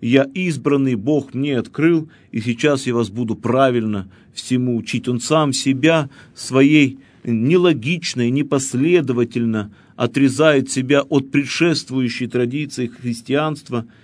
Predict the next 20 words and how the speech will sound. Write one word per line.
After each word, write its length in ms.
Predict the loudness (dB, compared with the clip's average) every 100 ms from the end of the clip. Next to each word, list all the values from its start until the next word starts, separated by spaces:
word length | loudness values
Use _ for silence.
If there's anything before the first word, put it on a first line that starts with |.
| _ _
и 300 | 0 2 2 2
этому 400 | 0 2 -2 -2
дроблению 1120 | -2 -2 -2 -2 0 0 0 -4 -2 -4 -6 _ _ _ -4
и 140 | -2
оскудению 920 | -2 -8 -6 -6 0 2 2 0 -4
жизни, 720 | -4 -4 -4 -6 -4 -4 -4 -8 _ _
по-видимому, 580 | -4 0 0 -2 -2 -2
до 140 | -2 -4
самого 580 | -2 -2 0 -4 -6 -10 _ _ _ -2
конца 640 | 0 0 0 0 0 -2 -8
истории 800 | -8 -8 -6 -2 2 2 2 0 -4 _ _ -2
конца 440 | 0 0 0 0
не 120 | 0
видно. 540 | -2 -4 -4 -6 -10 -12 -20 _
Всегда 460 | -8 -4 -2 2 2
будет 540 | 2 0 2 0 -2 -20 _ _
всё 200 | -2 0
дробиться, 720 | 2 0 0 -6 -4 -4 -4 -8 _ _
множиться. 800 | -2 0 0 -2 -6 -6 -6 -6 -12 -20 _
Это 420 | -4 -2 -2 -4